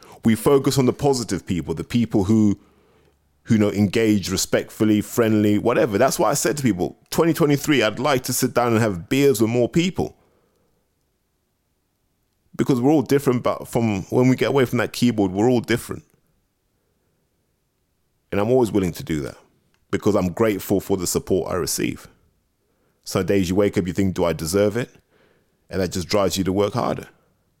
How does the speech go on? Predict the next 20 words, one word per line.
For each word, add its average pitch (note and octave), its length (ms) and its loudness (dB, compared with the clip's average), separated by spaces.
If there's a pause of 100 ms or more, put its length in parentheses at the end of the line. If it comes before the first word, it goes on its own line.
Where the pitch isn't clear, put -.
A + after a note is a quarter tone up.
(540)
But - 320 -6 (540)
don't A2+ 200 0
be F#2 140 -2
a D2 80 -4
J C2+ 220 -6
J - 260 -14 (1400)
in - 120 -12
twenty D2+ 240 -4
twenty-three. - 600 -10 (680)
And - 120 -6
in F2+ 60 -4
twenty G#2+ 200 0
twenty-three, G2+ 460 0
do A#2+ 320 0
not C3+ 260 2
let B2 400 2
them A2 320 -2
get C3 260 -2
at C3+ 280 -6
you. - 240 -6